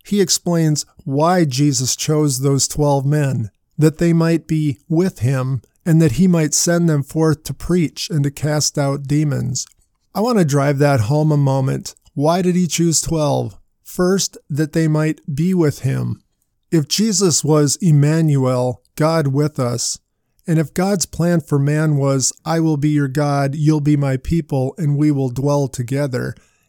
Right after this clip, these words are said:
it makes sense that Jesus would want to be with people in an intimate daily relationship.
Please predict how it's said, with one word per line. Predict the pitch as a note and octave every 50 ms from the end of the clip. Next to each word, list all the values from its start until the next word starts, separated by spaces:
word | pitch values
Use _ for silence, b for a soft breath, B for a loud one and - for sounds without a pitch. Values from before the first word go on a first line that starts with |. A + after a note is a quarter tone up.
| b _
it | - F#3 F3+
makes | F#3+ G3+ A3 A3 - - -
sense | - F#3+ F#3+ E3+ D3+ C#3+ - - - - _ _ -
that | D3 D3 C3+
Jesus | B2 - - E3+ F3+ F3+ D#3 C#3 C#3+ C#3 - - C#3
would | C#3 D3 C3
want | C3+ C#3+ C#3+ C#3+
to | C#3+
be | C3 A#2 D3 D3
with | C#3 C3 C3 C#3 D#3+ F3+ E3 C3+ - - - _
people | - F3 E3 D3+ - C3+ A#2+ A#2 - _ _
in | E3 D#3 E3
an | D#3+ D#3
intimate | E3 F3 F#3 F3+ - F#3 E3+ E3 D3 - _ - C#3
daily | C3 D#3 D#3+ D#3+ D#3+ D#3+ D3+
relationship. | C#3+ C3+ C3+ C3+ C3+ C3+ C#3+ D3 - - C3 B2+ - - C3+ B2+ B2 - _